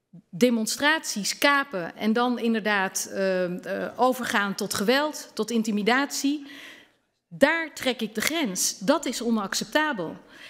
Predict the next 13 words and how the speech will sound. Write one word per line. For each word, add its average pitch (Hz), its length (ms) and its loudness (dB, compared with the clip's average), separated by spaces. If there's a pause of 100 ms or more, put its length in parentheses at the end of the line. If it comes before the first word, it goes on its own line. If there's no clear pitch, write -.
(120)
En 247 120 4
dat 240 100 2
betekent 294 460 0
niet 277 180 4
dat 226 200 -4
anderen 254 380 2
niet 240 180 0
mogen 220 320 -2
demonstreren. 202 640 0
Als 196 140 -2
je 220 60 0
vreedzaam 247 540 0
demonstreert, 202 760 0